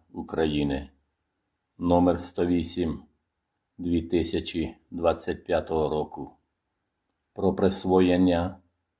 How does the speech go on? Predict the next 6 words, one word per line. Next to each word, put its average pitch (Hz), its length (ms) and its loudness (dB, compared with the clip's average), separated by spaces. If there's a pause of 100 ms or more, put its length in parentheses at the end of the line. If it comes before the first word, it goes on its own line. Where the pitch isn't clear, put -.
(200)
Роману 87 680 4
Шаповалу 85 920 2 (600)
звання 90 1000 4 (180)
Герой 85 640 -2 (300)
України 80 720 0 (1000)
за 90 540 4